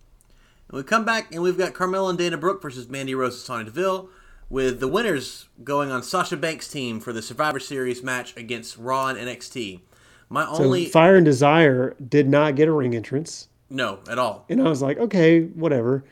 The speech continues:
Speaker 2: Uh, they also showed Bianca Belair single-handedly killing Dana Brooke and Carmella last
Speaker 1: Right.
Speaker 2: week. Single-handedly.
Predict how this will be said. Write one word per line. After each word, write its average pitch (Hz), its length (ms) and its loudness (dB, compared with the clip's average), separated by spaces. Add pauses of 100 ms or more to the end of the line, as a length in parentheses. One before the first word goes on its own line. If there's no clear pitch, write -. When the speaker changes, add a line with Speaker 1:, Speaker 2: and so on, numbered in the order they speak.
(320)
Speaker 2:
Uh, 143 380 4 (640)
they 165 200 12
also 190 420 6
showed 135 540 4 (420)
Bianca 156 340 4
Belair 143 720 6
single-handedly 170 1000 4 (480)
killing 156 720 4
Dana 160 240 8
Brooke 156 240 6
and 147 140 -4
Carmella 139 460 4
last 107 200 -4
Speaker 1:
Right. 101 200 -2
Speaker 2:
week. - 80 -20 (840)
Single-handedly. 165 960 6